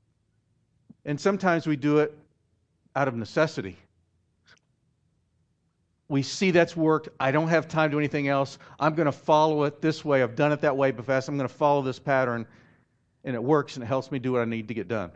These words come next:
Helps me finish my goals." But there's also imitation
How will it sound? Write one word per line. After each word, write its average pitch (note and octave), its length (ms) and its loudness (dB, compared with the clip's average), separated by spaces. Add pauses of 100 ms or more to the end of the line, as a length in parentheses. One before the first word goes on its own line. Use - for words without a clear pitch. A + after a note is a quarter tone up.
Helps - 200 -10
me G#2+ 60 -6
finish A2 300 -10
my G2 120 -10
goals." F#2+ 520 -10 (2000)
But F3+ 80 0
there's G#3 200 0
also A3 380 4
imitation E3+ 720 0